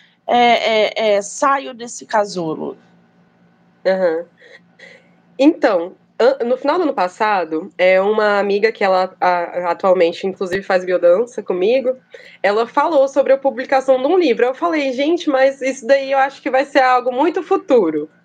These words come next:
Speaker 2: né? Muito pro futuro." Não tinha, não imaginava que ia ser rápido. E aí, em janeiro, eu reencontrei, é, uma pessoa que eu tinha conhecido há um ano atrás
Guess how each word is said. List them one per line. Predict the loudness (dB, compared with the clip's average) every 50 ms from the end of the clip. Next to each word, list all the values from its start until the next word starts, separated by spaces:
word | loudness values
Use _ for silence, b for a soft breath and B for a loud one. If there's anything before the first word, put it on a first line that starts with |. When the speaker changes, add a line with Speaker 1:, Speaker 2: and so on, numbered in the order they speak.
| _ _
Speaker 2:
né? | 0 0 2 2 0 0 -2 -4 -2
Muito | 0 0 0 0 -2
pro | -4 -4 -4
futuro." | -4 -6 -8 -4 -2 -2 -2 -2 -4 -8 -12 B B B B B B
Não | -2 0 0 0 0
tinha, | -6 -4 0 0 0
não | 2 2 -2
imaginava | 0 0 0 0 -2 0 -2 -4 -4 -2 -4 -6
que | -4 -2 -2
ia | -2
ser | 0 0 -2 -2
rápido. | -2 -4 -4 -6 -6 -10 -14 -12 -12 -12 -12 _ _ B B B B B B B B
E | 0 2
aí, | 2 2 2 -2 -2
em | -4 -4 -2 -2 -2
janeiro, | 0 -2 -2 0 2 4 6 6 6 4 2 -2 -4 -4
eu | -4 -2
reencontrei, | -2 -2 -2 -4 -6 -2 -2 0 0 0 -2 -2 -2 -2 -2 -2 -4 -4 -6 -8 -12 -14 _ -4
é, | -2 0 0
uma | 0 0 0
pessoa | 2 0 0 0 0 -2
que | 0 0
eu | -2
tinha | 0 -2 -2
conhecido | 0 2 0 0 0 0 -2 0
há | 2 2
um | 4 4
ano | 4 4 2 -2 -2
atrás | -4 -4 -4 -2 -2 0 0 -2 -2 -4 -10 -18 -20 _